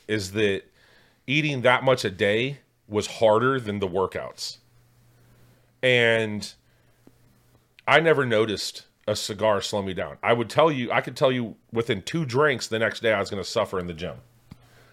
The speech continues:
But I never had that suffer off a cigar. And any of you assholes out there that want me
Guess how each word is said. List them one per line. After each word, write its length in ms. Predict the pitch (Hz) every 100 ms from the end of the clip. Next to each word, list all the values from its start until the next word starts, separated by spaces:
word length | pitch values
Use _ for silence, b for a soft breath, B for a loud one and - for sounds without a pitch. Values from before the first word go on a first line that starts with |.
| b -
But 120 | 110
I 60 |
never 260 | 104 123 123
had 140 | 120
that 160 | 117 98
suffer 500 | - 117 - 87 78 _ _ -
off 200 | 95 92
a 40 |
cigar. 400 | 95 85 78 60 - _ - - - _ _ _ _ _ _ _ B B B
And 120 | 98 107
any 160 | 139
of 60 | 139
you 100 | 127
assholes 400 | 127 120 110 107
out 160 | 107
there 100 | 107
that 80 | 95
want 380 | 92 101 85 -
me 200 | 104